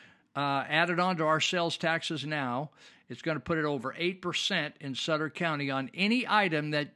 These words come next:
that you normally pay sales tax on. So he's gonna speak about that. Now, listen,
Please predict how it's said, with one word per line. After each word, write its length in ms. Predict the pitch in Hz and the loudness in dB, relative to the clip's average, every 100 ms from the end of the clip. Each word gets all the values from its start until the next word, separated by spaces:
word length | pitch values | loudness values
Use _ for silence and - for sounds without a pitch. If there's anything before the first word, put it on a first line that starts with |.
| 135 | -6
that 240 | 143 135 | -6 -2
you 80 | 139 | -2
normally 400 | 143 151 160 147 | 0 0 0 -4
pay 260 | - 156 143 | -2 -2 -2
sales 440 | - 185 180 143 | -2 0 0 -2
tax 320 | 143 123 - | -4 -4 -4
on. 180 | 127 110 | -6 -4
So 140 | - | -4
he's 240 | 131 165 151 | -2 -2 -2
gonna 200 | 175 165 | -4 -2
speak 420 | - - 302 - | -4 -2 -2 -2
about 340 | 143 139 123 | 0 0 0
that. 260 | 120 107 - - - - - | -6 -8 -10 -18 -18 -18 -10
Now, 140 | 147 165 | -2 2
listen, 400 | 220 214 143 | 2 2 -2